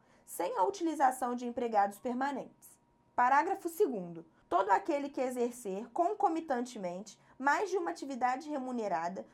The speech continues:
sujeita a regime geral de previdência social,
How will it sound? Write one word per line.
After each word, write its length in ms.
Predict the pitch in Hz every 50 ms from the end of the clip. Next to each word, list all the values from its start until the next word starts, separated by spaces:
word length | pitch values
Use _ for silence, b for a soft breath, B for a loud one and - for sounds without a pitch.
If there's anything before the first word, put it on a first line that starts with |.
| b b
sujeita 560 | b - - 320 330 302 294 302 359 - - 330
a 20 |
regime 480 | 330 320 320 302 269 269 294 311 330 311
geral 340 | 285 269 240 220 208 214
de 80 | 226 254
previdência 600 | 240 - 254 262 247 226 208 202 208 202 - 208
social, 580 | - - 196 196 - 190 175 175 175 - 226